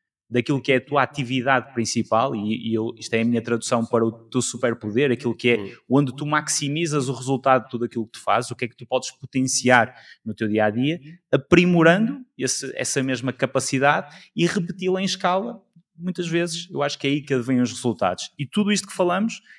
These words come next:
Speaker 1: é muito mais sobre o controle do eu do que propriamente sobre o hack novo, a estratégia nova, qualquer estimulação que possa haver, porque é o mais difícil de controlar. É muito mais fácil eu dizer um sim, não é?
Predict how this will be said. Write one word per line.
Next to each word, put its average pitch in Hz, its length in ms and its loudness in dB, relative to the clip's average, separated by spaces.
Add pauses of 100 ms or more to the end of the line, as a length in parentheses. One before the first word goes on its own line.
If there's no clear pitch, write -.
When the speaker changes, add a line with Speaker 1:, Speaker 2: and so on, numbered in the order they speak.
Speaker 1:
é - 100 0
muito 170 200 -2
mais 160 160 0
sobre 160 180 -4
o - 20 -6
controle 156 380 0
do 143 160 2
eu 180 200 2 (300)
do 139 140 -2
que - 60 -20
propriamente 143 580 -2
sobre 143 380 2 (280)
o 113 260 -2
hack 117 260 0
novo, 113 480 0
a 104 40 -6
estratégia 113 580 -8
nova, 110 520 0 (280)
qualquer 117 220 -2
estimulação 120 560 -2
que 113 80 -12
possa 127 280 2
haver, 131 560 0
porque 143 160 -2
é 185 40 6
o 175 40 0
mais 180 240 -2
difícil 180 420 -4
de 165 60 -16
controlar. 170 520 -6
É 107 100 -6
muito 113 180 -6
mais 120 160 -2
fácil 113 500 -2
eu 113 120 -2
dizer 120 280 0
um 123 100 0
sim, 175 440 -2
não 117 100 -10
é? 120 120 -12